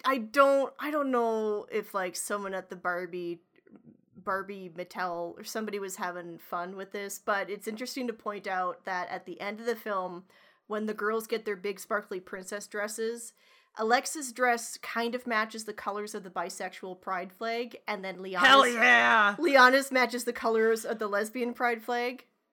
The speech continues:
Speaker 2: Oh my God, they do!
Speaker 1: <laughs> Isn't that so cool?
Speaker 2: Fuck yeah!
Speaker 1: I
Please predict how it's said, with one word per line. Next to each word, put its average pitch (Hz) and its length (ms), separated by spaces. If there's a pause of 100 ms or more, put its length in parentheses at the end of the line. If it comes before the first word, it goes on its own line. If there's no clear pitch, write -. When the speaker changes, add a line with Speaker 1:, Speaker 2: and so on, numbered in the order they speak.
(120)
Speaker 2:
Oh 269 140
my 233 240
God, 226 460 (340)
they 277 220
do! 370 760 (220)
Speaker 1:
<laughs> 480 180
Isn't 392 200 (600)
that 349 140
so 415 240
cool? 466 340
Speaker 2:
Fuck 254 320
yeah! 247 680 (1600)
Speaker 1:
I 262 240